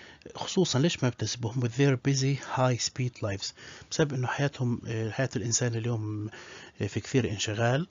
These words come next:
ما عنده المقدرة إنه يفتح الصحيفة ويقرأ مطال-، مقال، آه، طويل جدًا عشان، آه، يستنتج الأخبار. High speed lives و-، وسرعة ال-، تقدم الحياة أو النمط اللي بتمشي في الحياة نمط سريع، فوقتنا دايمًا بيكون،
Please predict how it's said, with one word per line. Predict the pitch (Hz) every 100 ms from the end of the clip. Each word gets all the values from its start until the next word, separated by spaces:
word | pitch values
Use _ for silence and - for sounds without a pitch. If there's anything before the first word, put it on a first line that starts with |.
| -
ما | 139
عنده | 131 120
المقدرة | 117 - 113 110
إنه | 113
يفتح | 110 104
الصحيفة | - - - 113 -
ويقرأ | 113 - 110
مطال-، | 104 - 113 - - - -
مقال، | 104 - 123 107 95
آه، | 110
طويل | 104 113 113 113
جدًا | 117 110 107
عشان، | - 123 110
آه، |
يستنتج | 107 95 120 104 104
الأخبار. | 104 - 127 143 - - - - - - - - - - - -
High | 156 143
speed | - 139 127
lives | 123 120 147 - - -
و-، | 113 120 -
وسرعة | 120 120 - 156 135 -
ال-، | 123 120 117
تقدم | - 139 127 120
الحياة | 110 - 123 131
أو | 131 117 113 113 113 107 110
النمط | 117 127 117
اللي | 120 110
بتمشي | 117 -
في | 113
الحياة | 117 - 127 127
نمط | 120 113
سريع، | - 120 127 110 - - - - - -
فوقتنا | - 110 113 117 117 131 - - 127
دايمًا | 127 123 120
بيكون، | 117 - 131 135